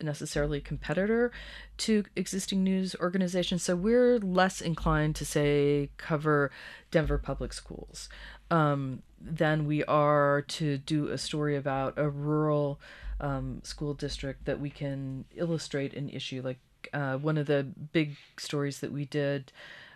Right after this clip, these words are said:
um, this year took a look at the teacher shortage, and it's acute in our metro communities. It's acute here in Boulder County. It's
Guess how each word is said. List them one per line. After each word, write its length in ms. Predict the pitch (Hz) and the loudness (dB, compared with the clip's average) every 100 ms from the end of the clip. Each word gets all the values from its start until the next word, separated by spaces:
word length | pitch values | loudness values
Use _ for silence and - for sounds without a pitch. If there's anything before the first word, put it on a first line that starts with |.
| - | -6
um, 220 | 151 143 | -2 0
this 200 | 165 - | -2 0
year 100 | 175 | 0
took 180 | - 190 | 0 -2
a 40 | |
look 240 | 165 170 - | 4 4 4
at 260 | 151 151 | 4 4
the 160 | 147 139 _ _ | 2 -6 _ _
teacher 440 | - 160 143 139 131 - | -6 -6 -4 -8 -10 -14
shortage, 540 | - 139 135 - - | -8 -8 -8 -14 -8
and 160 | 180 185 | -2 -2
it's 160 | 190 | 0
acute 460 | 220 - - 214 262 | -2 -2 0 0 0
in 160 | 208 196 | -2 -2
our 280 | 190 185 | 0 2
metro 380 | 180 175 - 208 | 2 -2 -2 -4
communities. 600 | 202 214 208 220 220 196 | -2 -2 0 0 0 -2
It's 120 | 151 151 | -4 -6
acute 360 | - 156 151 | -2 -2 0
here 160 | 156 156 | 0 0
in 320 | 151 147 143 - | 2 0 -4 -4
Boulder 240 | 175 180 | -2 0
County. 400 | 170 165 156 147 | 0 0 2 2
It's 300 | 143 131 - | 0 -4 -8